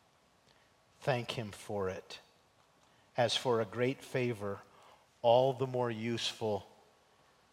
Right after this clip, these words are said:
for the great work of your perfection." It doesn't make sense. I'm in a hard time, thank you, God.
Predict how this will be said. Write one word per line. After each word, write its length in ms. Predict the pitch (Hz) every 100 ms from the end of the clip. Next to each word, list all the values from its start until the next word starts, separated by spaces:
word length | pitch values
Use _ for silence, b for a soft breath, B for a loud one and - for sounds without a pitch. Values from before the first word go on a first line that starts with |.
| _
for 120 | -
the 200 | 95 101 90 -
great 420 | 101 113 120 123 120
work 540 | 110 113 95 - - - _ _
of 200 | 110 -
your 280 | 95 104 98
perfection." 760 | - 101 - 92 - - - - - _ _ _ _ _ _ _ _ _ _ _ _ b b b b b b b b _ -
It 300 | 147 135 98
doesn't 480 | 135 123 107 120 117
make 280 | 117 117 -
sense. 880 | - 120 120 120 - - - - - - - - - - - - - - _ _ _ _ _ _ _ _ _ _ _ -
I'm 240 | 117 123
in 80 | 123
a 40 | 107
hard 360 | 110 117 104
time, 340 | 113 107 101 98
thank 400 | - 104 92 104
you, 80 |
God. 420 | 98 92 82 80